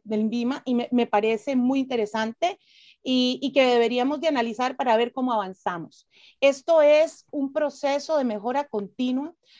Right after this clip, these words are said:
La, yo creo que en la búsqueda de, de la, en la búsqueda de la excelencia,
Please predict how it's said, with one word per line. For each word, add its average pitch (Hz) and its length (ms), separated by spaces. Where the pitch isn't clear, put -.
La, 240 520
yo 240 160
creo 285 140
que 330 80
en 320 40
la 269 100
búsqueda 269 520
de, 220 220
de 220 160
la, 214 200
en 226 120
la 233 60
búsqueda 285 520
de 247 160
la 277 120
excelencia, 247 800